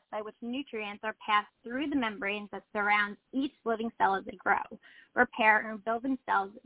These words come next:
back into that polymer. This multitude of activities are needed to conduct energy-enriched activities. For instance, think about this. To meet the constant demands of the body, such as activities could build fat stores.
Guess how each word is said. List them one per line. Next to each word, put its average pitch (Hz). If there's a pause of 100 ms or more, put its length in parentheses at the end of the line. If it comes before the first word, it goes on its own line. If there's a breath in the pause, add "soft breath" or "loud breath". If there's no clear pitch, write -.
back 214
into 233
that 208
polymer. 196 (600)
This 269
multitude 285
of 294
activities 190 (120)
are 240
needed 240 (120)
to 269
conduct 208
energy-enriched 247
activities. - (640)
For 311
instance, 285 (120)
think 330
about 208
this. - (160)
To 269
meet 269
the - (100)
constant 277
demands 226
of 240
the 247
body, 202
such 220
as -
activities 226 (280)
could 220
build 233 (120)
fat 277 (120)
stores. 254